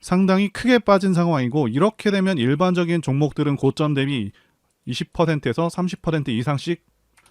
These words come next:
떨어지게 돼서 많은 투자자분들께서 힘드실 수가 있겠다고 생각이 듭니다. 자, 일단 시장 하락이 좀 과도한 측면이 있고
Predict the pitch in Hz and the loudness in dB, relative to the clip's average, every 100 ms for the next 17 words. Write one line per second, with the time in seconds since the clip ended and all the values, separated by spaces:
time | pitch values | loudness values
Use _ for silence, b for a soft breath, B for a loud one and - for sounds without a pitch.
0 | b _ - 196 214 190 170 123 143 120 | b _ 0 2 4 2 2 0 0 0
1 | 120 160 208 - 208 190 180 160 156 139 | 2 2 0 0 0 0 0 0 0 0
2 | - 131 131 208 226 208 - 160 107 131 | -2 -4 2 4 6 4 2 0 0 -2
3 | 160 135 127 120 170 147 - 120 131 113 | -2 0 0 0 0 0 0 -2 0 0
4 | 147 - b b - 143 120 B B 139 | -2 -6 b b 0 2 2 B B -6
5 | - 180 151 107 - 196 196 160 214 202 | 0 2 2 0 -2 0 2 4 4 4
6 | 170 147 143 - 139 170 180 180 170 165 | 2 -2 -2 2 4 4 2 2 2 2
7 | 160 107 - 160 98 | 2 0 2 2 2